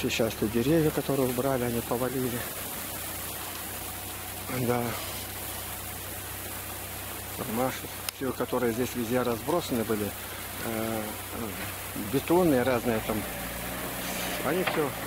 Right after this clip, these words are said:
да, а тут у рукав идет. От Аби. Там купаются на той стороне. Везде работает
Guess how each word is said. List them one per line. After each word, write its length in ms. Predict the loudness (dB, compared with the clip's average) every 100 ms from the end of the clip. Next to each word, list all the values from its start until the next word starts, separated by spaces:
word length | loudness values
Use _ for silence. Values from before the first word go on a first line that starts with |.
| -6 -2 2
да, 220 | 4 4
а 40 | 2
тут 100 | -2 -2 -4 -4 0
у 100 | 2
рукав 380 | 4 4 2 2
идет. 260 | 0 0 0 -2 -6 -6 -6 -6 -6 -4 -2
От 180 | -2 2
Аби. 260 | 0 2 -2 -2 -6 -6 -6 -6 -8 -8 -8 -8 -6 -6 -4
Там 100 | -4 -2
купаются 480 | -2 2 4 4 2
на 60 | 2
той 140 | 0
стороне. 480 | 0 2 4 4 2 0 -6 -8 -8 -6 -6 -8 -6 -6 -6 -6 -6 -6 -6 -6 -6 -6 -6 -6 -8 -8 -6 -6 -8 -8 -8 -6 -6 -6 -6 -6 -6 -6 -6 -6 -6 -6 -6 -6 -6 -6 -8 -8 -2
Везде 340 | 2 4 6 6
работает 540 | 6 6 4 4 2